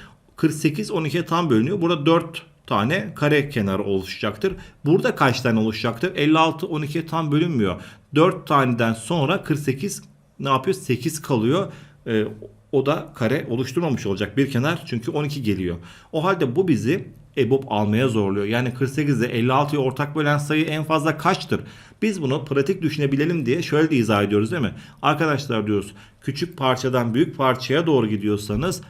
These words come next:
ekok, büyükten küçüğe doğru gidiyorsanız ebob yapıyoruz da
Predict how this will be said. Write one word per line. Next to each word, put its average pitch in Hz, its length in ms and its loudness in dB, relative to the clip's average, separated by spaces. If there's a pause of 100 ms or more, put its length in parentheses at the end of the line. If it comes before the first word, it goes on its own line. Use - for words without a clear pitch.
(140)
ekok, 139 440 0 (320)
büyükten 170 720 2
küçüğe 127 340 0
doğru 175 240 4
gidiyorsanız 117 640 -2 (340)
ebob 151 260 2
yapıyoruz 117 480 0
da 160 300 -2